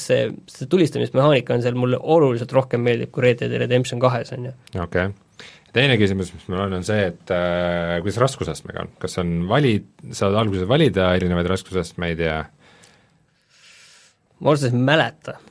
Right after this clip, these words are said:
Speaker 1: pean kahjuks ütlema. Et minu meelest ei olnud, ei olnud valida, muidu see raskusaste on, äh, vaat see on keeruline öelda, et kuna ta on selline survival, siis sa oled väga alalhoidlik. Et
Speaker 2: Mhm.
Speaker 1: üldiselt missioonid,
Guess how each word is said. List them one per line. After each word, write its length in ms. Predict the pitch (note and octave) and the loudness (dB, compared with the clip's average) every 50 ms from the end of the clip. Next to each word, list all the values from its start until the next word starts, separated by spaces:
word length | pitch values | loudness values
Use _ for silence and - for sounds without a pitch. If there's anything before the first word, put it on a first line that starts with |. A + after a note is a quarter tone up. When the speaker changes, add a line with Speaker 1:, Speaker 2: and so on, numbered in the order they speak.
| _ _ _ | _ _ _
Speaker 1:
pean 140 | - A#2+ A#2 | -4 0 0
kahjuks 200 | B2 A#2+ - - A#2+ | 0 0 0 -4 -6
ütlema. 320 | - - - - - - - - - - _ - | -6 -6 -8 -8 -8 -10 -12 -16 -20 -18 _ -6
Et 100 | C#3 B2+ C#3 | -4 0 2
minu 140 | F3 F#3 D#3 | 2 2 2
meelest 220 | C3 B2 - - C3 | 2 0 0 0 2
ei 60 | C#3+ | 2
olnud, 180 | D#3 D3 C#3 - - - C#3+ | 2 0 -2 -8 -6 -2 0
ei 100 | C#3+ D3+ | 2 2
olnud 140 | E3+ D#3+ C3+ D3 | 4 2 2 2
valida, 340 | G3+ B3 A3 C#3 C3 D3 C3 - - - - _ _ _ - | 2 2 2 2 2 2 0 -2 -8 -20 -20 _ _ _ -6
muidu 320 | - C#3 E3+ G3 G3+ G3+ F#3 E3 D3+ C#3 B2 | -2 0 2 2 4 4 4 4 2 2 2
see 160 | C#3+ C3+ C3 C3 | 2 2 4 4
raskusaste 720 | D3 G3 F#3+ - - D3 B2+ C#3 D3 C#3+ C#3+ - - C3 B2 B2 | 4 2 0 -2 -2 0 2 2 2 2 0 -2 2 2 4 4
on, 220 | B2 B2 B2 A#2+ B2 B2 B2 B2 | 4 4 2 0 0 0 0 0
äh, 340 | A#2+ B2 A#2+ A#2+ A#2+ A#2+ A#2+ - - - _ _ _ _ _ _ _ _ _ _ _ _ _ _ _ - _ - | 0 2 0 0 0 -2 -4 -8 -14 -20 _ _ _ _ _ _ _ _ _ _ _ _ _ _ _ -20 _ -12
vaat 160 | - - - | -10 -4 0
see 80 | D3+ | 0
on 60 | C#3+ D3+ | 2 2
keeruline 320 | G#3 G#3+ F3+ C#3+ C3+ D3+ | 2 2 2 2 2 4
öelda, 300 | E3 C#3 A#2 A2+ - - - - _ _ _ _ _ _ _ _ - | 2 2 0 -2 -4 -8 -8 -10 _ _ _ _ _ _ _ _ -2
et 180 | - B2+ B2 - | -2 -2 0 0
kuna 140 | D3 D3 C#3+ | 2 2 4
ta 80 | C3+ C#3+ | 4 2
on 80 | C3+ B2+ | 2 2
selline 380 | C#3 D3 C#3+ C3 C3 B2+ B2 B2 B2 B2 A#2+ A#2+ A#2+ A#2+ - _ _ _ - _ _ _ _ _ _ _ - | 2 2 2 2 2 2 4 4 4 2 2 0 -2 -4 -10 _ _ _ -20 _ _ _ _ _ _ _ -8
survival, 520 | - - C3 C3+ E3 G#3 G3 C#3+ B2+ A#2+ A#2 | -4 -2 0 2 4 4 4 4 2 0 0
siis 100 | - - | -2 -2
sa 80 | C3+ | 0
oled 120 | C3+ B2+ D3+ | 2 2 2
väga 140 | E3 C#3 C#3 D3 | 4 4 4 4
alalhoidlik. 720 | C#3+ A#2+ A#2 - - A#2+ A#2 - - D3+ - - - - _ _ _ _ - - | 4 2 0 -2 -6 -6 -6 -6 -10 -18 -18 -20 -20 -20 _ _ _ _ -6 -4
Et 60 | E3+ A#2+ | 0 2
Speaker 2:
Mhm. 40 | D#3+ | 2
Speaker 1:
üldiselt 220 | G#3+ F#3 D3+ C#3+ C3+ | 2 2 2 0 0
missioonid, 760 | C3 B2 - - G3+ G#3+ A3+ G3+ D#3+ C3+ B2 G#2 - - | -2 -2 -2 0 2 2 4 4 2 2 0 -2 -6 -14